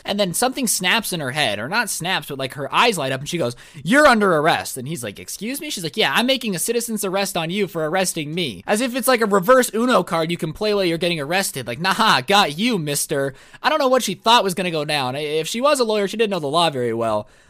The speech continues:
So she tries to play the reverse Uno card to arrest the officer, and he just rolls his eyes and continues to handcuff her, put her hands behind her back, and she's freaking out at this point. She's screaming, talking about how unfair this is and how it's her constitutional right to be able to make a citizen's arrest, and he's like, "Yes,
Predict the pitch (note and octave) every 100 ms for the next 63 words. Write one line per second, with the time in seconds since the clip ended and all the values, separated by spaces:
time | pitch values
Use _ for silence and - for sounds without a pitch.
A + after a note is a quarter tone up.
0 | - B3 A#3+ E4 E4+ B3+ B3 A3+ F#3 E3+
1 | G3 F3+ F#3 F#3+ F3 E3 D#3 D3 D#3+ E3+
2 | C#3 C#3 C#3+ C#3 C3 B2 F3+ G#3+ D3+ C#3+
3 | D3 C#3 C3 B2+ C3 B2 A#2+ C#3+ G3+ A#3
4 | G3 E3 E3+ E3+ D#3 D3 C#3+ F3+ F3+ F3
5 | D#3 D#3 D3 C#3+ C#3 C3+ - - - E3
6 | C4 A3+ - A3 A#3+ G#3 F3 D3 C3 A#2+
7 | - G#2 G2+ A2+ - - F#3+ A3+ A3+ A3+
8 | A3 G3+ - _ A3 G3 F#3+ F3 D#3 D#3
9 | C#3 C3 B2+ A3+ A#3+ A3+ A3 A3+ G3 D#3+
10 | D#3+ E3 D#3+ G3+ F#3+ F#3 F3 E3 D3+ E3+
11 | E3+ C#3 D3 C#3 C3 B2+ C3+ A#2 A#3+ C4
12 | B3+ A3+ A3 A3+ A3 E3+ C3+ B2 G#3+ C4+
13 | F3 -